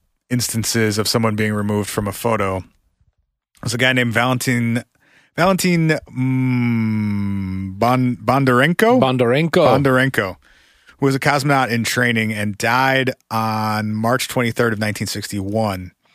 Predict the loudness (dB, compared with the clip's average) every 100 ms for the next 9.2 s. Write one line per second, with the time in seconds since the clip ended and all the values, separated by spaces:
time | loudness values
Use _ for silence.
0 | _ _ _ _ _ _ _ -2 0 2
1 | 2 2 4 4 4 4 0 0 -2 0
2 | 0 0 -2 -4 _ _ _ _ -6 -6
3 | 0 2 4 4 2 0 -6 _ _ _
4 | _ _ _ 0 2 2 2 0 0 -2
5 | -2 -2 -2 -2 0 0 0 0 0 0
6 | 2 2 0 0 0 0 0 -2 0 0
7 | 2 2 2 0 -2 -2 0 0 0 -2
8 | 0 0 0 -2 -2 -2 -2 -2 0 0
9 | -2